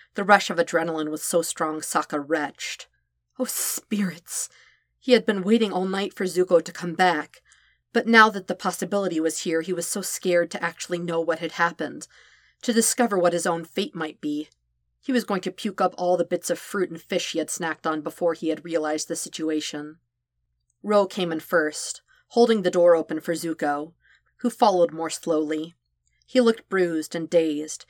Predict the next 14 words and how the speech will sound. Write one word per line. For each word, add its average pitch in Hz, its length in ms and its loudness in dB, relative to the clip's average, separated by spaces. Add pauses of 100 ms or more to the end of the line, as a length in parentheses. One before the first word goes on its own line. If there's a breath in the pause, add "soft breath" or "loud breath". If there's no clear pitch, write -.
(160 loud breath)
and 208 160 -2
was 202 160 0
wearing 190 320 2
a 175 40 -4
huge 175 440 -6
red 156 160 0
shirt 170 380 -2
that 160 140 -8
hung 165 200 -6
almost 165 440 -2
to 165 80 -4
his 156 120 -2
bare 156 220 -2
knees. 151 640 -10